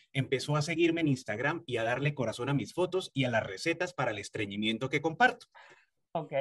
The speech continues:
Speaker 1: Seis meses después entró a trabajar en mi farmacia. Nos conocimos y lo curioso fue que me dejó de seguir y le quitó todos los corazones de mis publicaciones.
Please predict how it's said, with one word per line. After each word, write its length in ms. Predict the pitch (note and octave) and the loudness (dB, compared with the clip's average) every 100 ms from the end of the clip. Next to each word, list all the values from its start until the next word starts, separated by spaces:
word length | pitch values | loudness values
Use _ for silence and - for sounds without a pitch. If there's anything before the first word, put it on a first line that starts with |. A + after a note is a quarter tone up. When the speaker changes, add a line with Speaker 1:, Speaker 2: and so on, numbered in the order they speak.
| G#3+ - _ | -2 -4 _
Speaker 1:
Seis 320 | - E3 G#3 | -6 -2 0
meses 260 | A3+ A3+ A#3 | 0 0 0
después 480 | A3 A3 G#3+ F#3 - | 0 2 4 4 2
entró 340 | C#3 A#2 C3+ D3 | -2 -2 0 0
a 80 | |
trabajar 380 | D#3+ F3 C#3+ D3 | 0 -2 0 0
en 80 | D#3 | 0
mi 100 | E3 | -4
farmacia. 560 | E3+ E3+ A3+ A#3+ - - | -6 0 0 0 -4 0
Nos 600 | D#5+ - - D#5+ D5 - | 2 2 2 2 2 2
conocimos 680 | - - D#3 F3+ G3 G3+ - _ - - | -2 -2 -2 0 -2 -8 -14 _ -20 -8
y 140 | - C3 | 2 6
lo 180 | F#3+ G3 | 6 4
curioso 480 | G#3+ G3 F3 F3+ | 4 4 4 0
fue 180 | - D#3+ | 0 0
que 120 | F3+ | 2
me 120 | E3 C3+ | 0 0
dejó 220 | B2+ C3 | 0 0
de 80 | D3 | 0
seguir 460 | A#2 D3 F#3 C#3 _ | 0 0 0 -2 _
y 120 | C3 | -2
le 120 | C3 C3 | 0 0
quitó 340 | C3 D#3 D3+ | 0 -2 0
todos 300 | G3+ G3+ G#3+ | 4 4 6
los 160 | G3+ - | 2 0
corazones 600 | C#3+ B2 D3+ E3+ F#3 - | -4 -2 -2 0 -2 -4
de 220 | C#3 C3 | 2 2
mis 220 | C#3+ D3+ | 2 0
publicaciones. 800 | - E3 E3 E3+ G3+ A3+ C3+ - | -2 0 0 0 2 2 2 -8